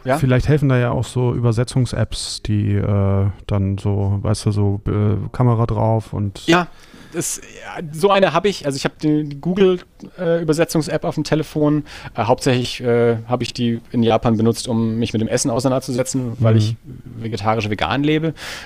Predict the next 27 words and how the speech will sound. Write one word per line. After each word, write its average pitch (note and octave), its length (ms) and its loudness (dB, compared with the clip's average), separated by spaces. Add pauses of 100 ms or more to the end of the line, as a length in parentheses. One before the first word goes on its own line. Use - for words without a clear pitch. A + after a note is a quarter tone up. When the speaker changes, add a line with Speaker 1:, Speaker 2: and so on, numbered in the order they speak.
(120)
Speaker 1:
Ähm, C3 480 4 (460)
das - 140 -4 (180)
funktioniert E3 560 4
aber C#3 140 -2
auch C3+ 120 0
nur C#3+ 160 2
teilweise B2+ 460 -2
gut. A#2 340 -8
Das A2+ 120 -8
ist A#2+ 120 -6
halt A2+ 140 2
so G#2+ 40 0
ein G#2+ 40 0
Speaker 2:
Mhm. G#2 40 -2
Speaker 1:
bisschen G#2+ 200 -8
ein - 20 -16
Problem. G2+ 300 -6
Das A#2 80 -2
Speaker 2:
Ja, A#2 80 6
ich A#2+ 80 2
dachte, C#3+ 160 4
Speaker 1:
funktioniert C3+ 100 4
Speaker 2:
bei C3 80 4
Speaker 1:
nicht C3+ 120 2
so - 20 6
Speaker 2:
Büchern D#3 180 4
Speaker 1:
richtig C#3+ 160 2